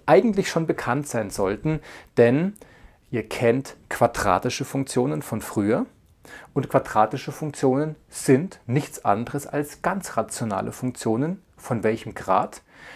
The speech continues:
Natürlich vom Grad zwei. Schauen wir uns also mal zwei Beispiele an von quadratischen Funktionen. Zum Beispiel drei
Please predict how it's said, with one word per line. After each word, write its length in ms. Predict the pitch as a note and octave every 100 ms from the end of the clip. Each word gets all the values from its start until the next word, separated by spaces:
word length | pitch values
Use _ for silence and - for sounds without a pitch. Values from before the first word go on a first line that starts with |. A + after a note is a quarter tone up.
| - _
Natürlich 500 | B2 A#2+ - B2 C3
vom 280 | - A2+ A2
Grad 360 | - G2+ G2 -
zwei. 340 | - A#2 - - _ _ - - - -
Schauen 280 | - C#3 G3
wir 100 | E3
uns 140 | D#3
also 200 | C#3 C3+
mal 220 | C3+ B2
zwei 280 | - - B2+
Beispiele 600 | B2+ A2 C3 - C3 A2+
an 260 | G2 C#3+ A3+ _ _ _ _ _ _ _ _ _ _ _ _ _ _ _ _ _ _ _ _ _ - _ _ _ _ _ _ _ _ _ _ _ _ _ _ _ _ _ _ _ _ _
von 360 | - B2+ C#3+
quadratischen 720 | - B2+ - G#2 A2 B2 C#3
Funktionen. 640 | B2 C#3+ C#3 A#2 F#2 F#2+ -
Zum 200 | E3+ E3+
Beispiel 520 | C3+ C#3 - C3+ -
drei 580 | - - A#2 B2+ D3